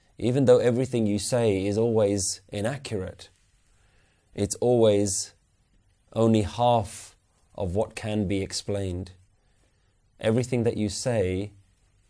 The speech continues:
is probably going to be missed by the people listening anyway. But Guruji isn't always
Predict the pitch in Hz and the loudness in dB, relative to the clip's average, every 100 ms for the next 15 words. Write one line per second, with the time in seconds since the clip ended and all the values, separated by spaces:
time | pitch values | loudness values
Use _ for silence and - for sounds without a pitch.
0 | _ _ _ _ _ _ _ _ _ _ | _ _ _ _ _ _ _ _ _ _
1 | - 113 110 - 143 139 120 110 95 107 | -6 -4 -4 -2 0 0 2 0 2 0
2 | 104 98 101 104 113 113 - - _ _ | 0 -2 0 0 -2 -4 -12 -18 _ _
3 | - 104 98 113 110 110 104 110 - 95 | -8 -6 -4 -4 -4 -2 -4 -4 -6 -6
4 | 104 104 98 95 104 - _ _ _ _ | -4 -6 -8 -12 -14 -18 _ _ _ _
5 | _ _ _ _ _ _ _ _ _ _ | _ _ _ _ _ _ _ _ _ _
6 | - 135 98 139 156 135 135 143 143 131 | -4 -2 2 4 4 4 0 2 2 0
7 | 120 - - 131 143 120 107 107 92 | -2 -10 -2 2 4 4 4 2 -2